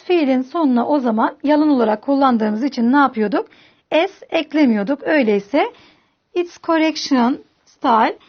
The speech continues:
Onun düzeltilmiş şekli arkadaşlar nasıl olacak? He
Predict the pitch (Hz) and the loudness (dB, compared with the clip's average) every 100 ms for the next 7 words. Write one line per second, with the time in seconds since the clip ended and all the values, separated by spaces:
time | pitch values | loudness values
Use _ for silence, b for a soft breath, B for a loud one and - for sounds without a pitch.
0 | b - 349 330 302 294 294 330 311 285 | b -6 0 2 2 2 2 2 2 0
1 | 240 214 - - 311 - 247 277 254 208 | 0 -2 -6 -2 -2 0 2 2 0 -2
2 | 202 214 220 294 302 233 202 190 294 494 | -2 -2 0 0 0 0 0 0 0 -2
3 | b b b - 381 370 359 370 | b b b 0 2 2 0 -2